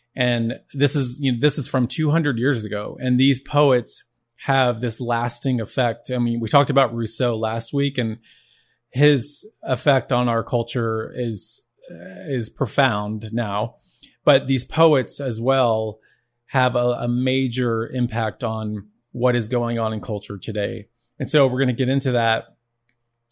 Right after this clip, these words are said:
and look at a couple of these poets, William Blake and,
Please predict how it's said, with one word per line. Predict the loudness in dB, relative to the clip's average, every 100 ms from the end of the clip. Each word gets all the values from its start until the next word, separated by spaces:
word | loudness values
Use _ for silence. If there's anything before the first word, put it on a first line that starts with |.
| 0
and | 4 6
look | 6 6
at | 6 4 -10 _ _ _ _ _ _ _ -20 -12 -4
a | 2
couple | 4 6 6
of | 4
these | 0 -2
poets, | 0 0 0 -2 -8 -16 -14
William | -4 0 2 2 2
Blake | 2 0 -2 -8 -8
and, | -6 -4 -4 -6 -8